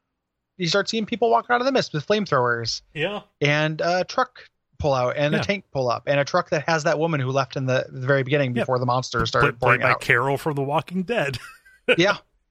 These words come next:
Speaker 1: You know, like, he didn't have to do that.
Speaker 2: No,
Speaker 1: You
Speaker 2: no.
Speaker 1: know?
Speaker 2: The, like,
Speaker 1: And
Speaker 2: the,
Speaker 1: the
Speaker 2: like, the mist clears up, like, you know, with the mist gone, you can see, like, the carnage that has happened to the earth and to the woods and all these animals around him. Um, but, you know, he is there sobbing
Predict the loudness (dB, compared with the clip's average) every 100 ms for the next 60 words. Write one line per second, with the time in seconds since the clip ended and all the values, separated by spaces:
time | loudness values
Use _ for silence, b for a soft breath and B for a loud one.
0 | _ _ _ -2 0 2 2 0 -8 _
1 | _ -18 -4 -2 0 0 2 0 0 -4
2 | -4 -4 -8 -12 _ _ -20 -20 -12 -6
3 | -6 -6 _ _ -4 0 0 -2 B B
4 | -2 0 0 2 2 0 0 0 0 -2
5 | -2 0 2 0 0 -2 -2 -2 -4 -2
6 | -2 -2 -2 -2 -2 -4 -6 -6 -4 -2
7 | -2 -4 B B B -4 -2 0 0 0
8 | -4 -6 -4 -2 -2 0 -2 -2 -2 0
9 | 0 -2 -4 -4 -2 -2 -4 -6 -6 -6
10 | -6 -6 -4 -2 -2 -4 -6 -4 -2 -2
11 | -4 -6 b b b b 0 2 2 -2
12 | -6 -4 0 0 0 -4 -4 -2 -2 -6
13 | -4 -2 0 -2 -2 0 -2 -6 _ _
14 | -6 -2 0 0 -2 -4 -6